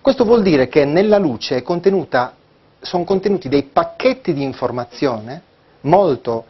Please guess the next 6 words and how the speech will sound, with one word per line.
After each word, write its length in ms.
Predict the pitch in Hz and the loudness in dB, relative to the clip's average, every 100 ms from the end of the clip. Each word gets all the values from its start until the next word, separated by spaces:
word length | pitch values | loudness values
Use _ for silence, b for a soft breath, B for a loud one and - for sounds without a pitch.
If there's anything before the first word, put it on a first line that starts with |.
| b | b
sottili 880 | - - 135 - - 156 107 101 143 | -10 -4 -4 -6 -6 -4 -4 -8 -12
e 100 | - | -10
molto 300 | 123 160 147 | -2 -2 -2
potenti 640 | 139 139 113 107 107 151 165 b b b b b _ | -6 -4 -6 -8 -10 -10 -12 b b b b b _
che 380 | 214 254 269 - _ - | 0 2 -2 -10 _ -2
trasferiscono 1040 | 233 226 - 220 220 240 - - 113 | -2 -2 -4 -2 -2 -4 -8 -12 -16